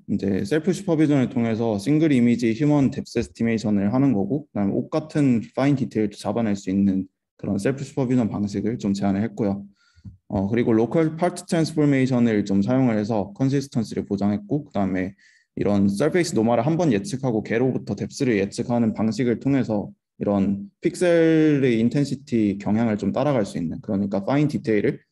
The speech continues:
조금 더 잡아낼 수 있도록 가이드를 해줬다고 합니다. 그리고 이런 틱톡 데이터셋을, 어, 만들어서 배포한 게 컨트리뷰션이라고 저자들이 얘기하고 있고요. 그리고 처음에 교수님이 초반에 말씀하셨던 것처럼 이게 비디오에서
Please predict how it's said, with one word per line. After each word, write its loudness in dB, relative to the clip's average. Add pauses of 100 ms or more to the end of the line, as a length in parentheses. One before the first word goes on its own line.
조금 0
더 0
잡아낼 0
수 -4
있도록 -6
가이드를 -2
해줬다고 -6
합니다. -12 (500)
그리고 0
이런 0
틱톡 -4
데이터셋을, -2 (640)
어, -4
만들어서 0 (220)
배포한 0
게 2
컨트리뷰션이라고 0
저자들이 -4
얘기하고 -4
있고요. -8 (640)
그리고 0
처음에 2
교수님이 0
초반에 0
말씀하셨던 0
것처럼 -2
이게 -4
비디오에서 2